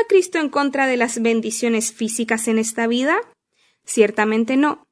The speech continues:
Algunos de sus siervos de la antigüedad, como Abraham, Salomón y Job,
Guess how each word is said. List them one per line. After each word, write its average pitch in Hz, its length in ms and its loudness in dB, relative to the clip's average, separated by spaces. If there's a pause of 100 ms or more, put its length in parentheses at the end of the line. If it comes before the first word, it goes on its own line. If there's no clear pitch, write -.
(600)
Algunos 320 520 4
de 330 120 2
sus 277 180 -4
siervos 277 480 -2
de 247 120 0
la 233 100 2
antigüedad, 220 640 2 (100)
como 240 300 4
Abraham, 202 720 2
Salomón 214 800 0
y 294 100 0
Job, 247 320 -2